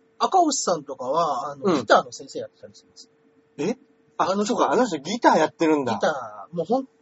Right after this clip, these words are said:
Speaker 1: 当に、あの、子供の時から英才教育に重ねる英才教育を受けてきた人。
Speaker 2: はいはいはいはい。
Speaker 1: もう本当教育ママさんみたいな人なんで。
Speaker 2: あ、そうなんですか。
Speaker 1: はい。それが嫌で高校生の時に全部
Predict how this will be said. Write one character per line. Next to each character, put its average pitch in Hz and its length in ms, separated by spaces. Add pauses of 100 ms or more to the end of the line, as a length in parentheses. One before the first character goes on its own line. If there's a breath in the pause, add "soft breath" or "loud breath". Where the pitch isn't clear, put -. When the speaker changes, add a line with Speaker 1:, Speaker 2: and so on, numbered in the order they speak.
(140)
Speaker 1:
当 262 120
に、 247 160
あ 247 480
の、 247 540
子 - 120
供 254 160
の 277 60
時 240 160
か - 100
ら - 120
英 226 160
才 254 260
教 247 160
育 - 200
に 123 80
重 - 280
ね 139 100
る 139 160
英 151 120
才 156 180
教 156 120
育 117 160
を 117 40
受 117 80
け 120 60
て 101 80
き - 80
た - 80
人。 - 100
Speaker 2:
は 139 180
い 113 40
は 127 120
い 113 40
は 120 180
い 113 40
は 117 240 (180)
い。 - 20
Speaker 1:
も 151 120
う - 40
本 190 160
当 214 100
教 190 220
育 180 160
マ 175 120
マ - 80
さ 113 140
ん 107 40
み 104 40
た - 140
い - 60
な - 60
人 - 160
な - 80
ん - 20
で。 - 300
Speaker 2:
あ、 - 200
そ 254 280
う - 20
な 160 140
ん 135 40
で 120 60
す - 80
か。 117 60
Speaker 1:
は 98 180
い。 - 40 (880)
そ - 160
れ 247 100
が 247 160
嫌 262 220
で 226 120
高 220 300
校 226 220
生 180 220
の 156 60
時 139 260
に 170 380
全 196 260
部 135 140